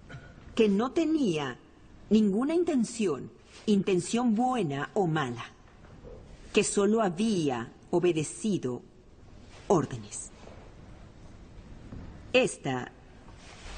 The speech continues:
típica excusa nazi deja en claro que el mayor mal del mundo es el mal cometido por los don nadie.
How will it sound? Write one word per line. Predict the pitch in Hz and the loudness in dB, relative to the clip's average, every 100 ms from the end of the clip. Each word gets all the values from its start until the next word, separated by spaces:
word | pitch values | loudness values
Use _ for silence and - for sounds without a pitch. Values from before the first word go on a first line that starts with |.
| - - - 220 202 | -14 -14 -14 -12 2
típica | 330 392 370 - | 2 4 0 -2
excusa | 165 - - 226 151 | -4 -4 -6 -4 -4
nazi | 151 143 - 131 127 - - - - - - - | -4 -4 -4 -6 -6 -10 -20 -20 -18 -18 -14 2
deja | 175 254 285 | 2 4 2
en | 302 | 2
claro | 233 190 175 104 123 110 - - - - - - | 2 0 0 -2 -8 -8 -14 -20 -20 -20 -20 0
que | 214 | 4
el | 202 | 4
mayor | 190 190 165 247 381 | 4 2 0 0 2
mal | 359 262 196 160 | 2 2 0 -2
del | 139 160 156 | -2 -2 0
mundo | 165 226 175 139 151 151 - - | 0 0 0 0 -2 -2 -4 -4
es | 254 - | -4 -2
el | 269 247 | 0 2
mal | 233 285 170 | 2 0 -2
cometido | - 165 151 214 175 156 156 | -2 -2 -2 -2 -2 0 -2
por | 190 165 156 | 0 2 2
los | 160 202 214 - | 2 0 -2 -6
don | - 214 254 262 190 | -2 0 2 2 2
nadie. | 165 123 - 143 123 | 2 -2 -6 -10 -10